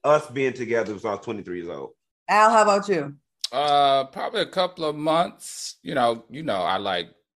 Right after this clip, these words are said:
Speaker 3: you know, you know. Um, you know, I've done, um, um, swinger parties and stuff like that. But I mean, seriously, dating a woman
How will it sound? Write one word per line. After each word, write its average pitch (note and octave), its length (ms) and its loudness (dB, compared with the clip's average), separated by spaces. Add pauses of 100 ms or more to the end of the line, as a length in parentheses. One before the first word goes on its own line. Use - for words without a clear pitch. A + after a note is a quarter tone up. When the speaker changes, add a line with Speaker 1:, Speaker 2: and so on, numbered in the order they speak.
(480)
Speaker 3:
you G#2 100 -14
know, A2 300 -4 (440)
you F#2+ 100 -14
know. A1 180 -14 (1700)
Um, F2 320 -2
you C#3+ 160 -4
know, A2 100 2
I've A2 220 -2
done, F2 440 -6
um, C#2+ 560 -10 (320)
um, D#2 180 -12
swinger G2 340 -8
parties E2 440 -4
and E2 120 -16
stuff - 280 -10
like D#2+ 220 -8
that. E2 460 -6
But A2 100 -2
I C3 80 2
mean, C#3 220 -4
seriously, F#3+ 920 -2
dating E3+ 680 -4
a G#3 140 -8
woman G#3+ 800 -10